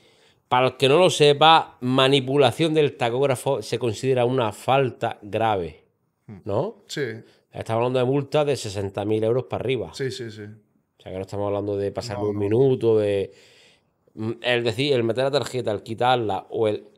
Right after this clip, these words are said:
Speaker 1: lo que tú estás diciendo,
Speaker 2: Sí.
Speaker 1: manipular tacógrafo para poder moverme.
Speaker 2: Claro.
Speaker 1: Tengo entendido que las multas son de sesenta mil euros para arriba y
Speaker 2: Sí,
Speaker 1: ya
Speaker 2: son
Speaker 1: se
Speaker 2: muy gordas.
Speaker 1: consideran
Speaker 2: No suele
Speaker 1: delitos,
Speaker 2: a-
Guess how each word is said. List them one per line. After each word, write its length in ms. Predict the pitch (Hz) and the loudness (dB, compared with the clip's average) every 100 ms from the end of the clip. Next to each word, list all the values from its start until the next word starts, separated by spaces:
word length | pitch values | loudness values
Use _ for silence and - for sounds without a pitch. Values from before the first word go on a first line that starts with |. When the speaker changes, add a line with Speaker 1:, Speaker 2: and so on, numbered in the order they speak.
| _ | _
Speaker 1:
lo 100 | 113 | -2
que 60 | 110 | -2
tú 60 | 123 | 0
estás 160 | 143 | 0
diciendo, 280 | 143 117 117 | 0 -2 -2
Speaker 2:
Sí. 40 | 107 | -2
Speaker 1:
manipular 600 | 110 123 123 123 135 143 | 0 0 0 4 4 4
tacógrafo 500 | 160 135 123 117 113 | 2 4 4 2 2
para 140 | 113 | -2
poder 200 | 104 117 135 | 2 2 4
moverme. 600 | 147 139 151 156 202 - _ - | 6 6 4 4 -2 -6 _ -14
Speaker 2:
Claro. 360 | 123 107 101 - _ _ _ | -12 -10 -14 -20 _ _ _
Speaker 1:
Tengo 220 | 139 139 | 4 6
entendido 840 | 165 - 151 135 151 165 175 233 - _ _ _ | 6 6 4 6 4 4 4 0 -10 _ _ _
que 160 | - 110 | -8 -6
las 120 | 104 | -4
multas 340 | 107 127 117 | -4 -4 -4
son 180 | 113 131 | -4 -6
de 80 | 113 | -6
sesenta 460 | 101 92 92 92 | -8 -10 -10 -8
mil 160 | 92 107 | -4 -2
euros 220 | 117 123 - | -2 -2 -4
para 160 | 113 101 | -2 0
arriba 340 | 123 151 190 | 0 0 0
y 60 | 131 | 0
Speaker 2:
Sí, 40 | |
Speaker 1:
ya 100 | 110 117 | 0 2
Speaker 2:
son 180 | 151 160 | 2 2
Speaker 1:
se 60 | |
Speaker 2:
muy 80 | 147 | 0
gordas. 160 | 135 127 | 0 0
Speaker 1:
consideran 560 | 135 117 135 170 165 139 | 0 2 2 2 0 -2
Speaker 2:
No 120 | 143 | 0
suele 220 | 117 202 196 | 4 6 6
Speaker 1:
delitos, 180 | 165 | 4
Speaker 2:
a- 100 | 147 | 2